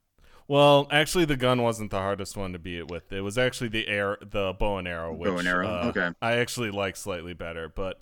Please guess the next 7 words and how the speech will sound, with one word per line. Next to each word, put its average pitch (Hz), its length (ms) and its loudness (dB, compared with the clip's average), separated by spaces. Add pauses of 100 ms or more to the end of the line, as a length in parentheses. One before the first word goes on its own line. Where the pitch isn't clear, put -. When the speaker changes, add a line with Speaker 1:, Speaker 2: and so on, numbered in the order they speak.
(380)
Speaker 1:
the 127 100 -2
thing 185 220 2
with 185 180 2
the 131 100 2
gun 117 460 2
is, 101 540 -2
um, 95 460 -4